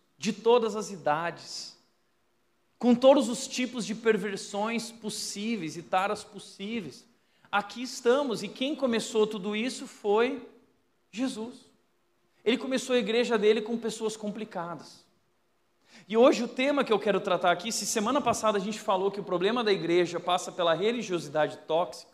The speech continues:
eu quero te mostrar que o problema da igreja também passa por esse D N A, essa matéria-prima aqui,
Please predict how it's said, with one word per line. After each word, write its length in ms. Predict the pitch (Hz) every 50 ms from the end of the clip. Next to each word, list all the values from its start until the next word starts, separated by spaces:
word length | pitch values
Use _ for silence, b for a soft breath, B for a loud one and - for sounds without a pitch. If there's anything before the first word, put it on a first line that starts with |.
| _ _ _ _ _ _ _ _ _ _ _ _ _ _ b b b b
eu 100 | b 190
quero 220 | - 240 240 254 247
te 140 | - 247
mostrar 400 | 240 226 226 - - 220 220 233
que 80 | 226 247
o 40 | 214
problema 400 | - 208 196 190 214 247 262 247
da 120 | 214 208
igreja 380 | 190 170 175 185 202 196 208 214
também 260 | - 208 196 202 202
passa 400 | 190 - 196 185 196 208 - -
por 140 | - - 202
esse 180 | 202 - - 185
D 140 | 160 202 202
N 360 | 185 196 196 196 208 202 190
A, 120 | 180 185
essa 180 | 190 185 - 202
matéria-prima 720 | 185 185 180 190 180 185 180 - - 175 190 214 220 196
aqui, 380 | 165 - - 208 226 240 226